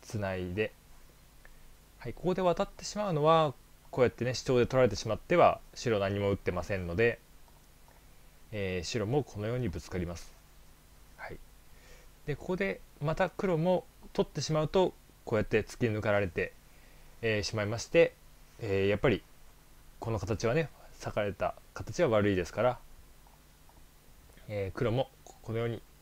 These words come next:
引くことになります。はい、それから、えー、白は渡りますね。はい。で、まあ、ホウリコミを打っといて、このように打って、で、こうやってこういう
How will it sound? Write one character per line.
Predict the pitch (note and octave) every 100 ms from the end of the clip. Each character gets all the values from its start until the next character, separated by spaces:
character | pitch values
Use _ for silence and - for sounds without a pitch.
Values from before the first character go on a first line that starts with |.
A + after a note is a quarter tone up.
| - - -
引 | -
く | A2
こ | A#2+
と | C3+
に | F#2
な | E2+
り |
ま | E2+
す。 | - - - - - - - - - -
は | - A2+
い、 | -
そ | -
れ | D#3
か | F3 F3
ら、 | E3+ - - - - - - - - - - - - - -
え | G#2 G2 F#2+ F#2+
ー、 |
白 | - A2+
は | B2
渡 | A2+ F#2+ G2
り | F#2
ま | F#2
す |
ね。 | B2 C#3 - - - - -
は | - E2+
い。 | - - - - - - - - -
で、 | D#3+ E3
ま | D3+
あ、 |
ホ | A2+ A#2+
ウ |
リ | A2+
コ | A2+
ミ | G#2+
を | A2
打 |
っ | - -
と | F#2
い |
て、 | - D3+ - - - - - - - -
こ | - G#2
の |
よ | F2+
う |
に | F2
打 | D#2+
っ |
て、 | - - - - - - - - - - - - - -
で、 | D3+
こ | - G#2+
う |
や | G2+
っ | F#2+
て | - -
こ | G#2
う | F2+
い |
う | E2+